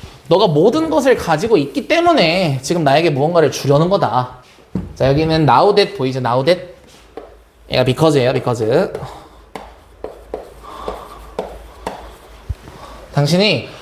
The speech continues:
모든 것을 가지고 있기 때문에 나에게 지금 무언가를 주려고 하는 게 아니냐.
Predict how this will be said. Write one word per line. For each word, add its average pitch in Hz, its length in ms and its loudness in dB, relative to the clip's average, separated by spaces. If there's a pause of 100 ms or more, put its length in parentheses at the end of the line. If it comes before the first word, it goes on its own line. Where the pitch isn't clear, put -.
(120)
모든 220 380 4
것을 240 260 4
가지고 147 340 0
있기 151 200 -6
때문에 202 520 -4
나에게 156 300 0
지금 143 200 -2
무언가를 175 440 4
주려고 143 300 2
하는 190 160 -2
게 160 60 -2
아니냐. 120 480 -6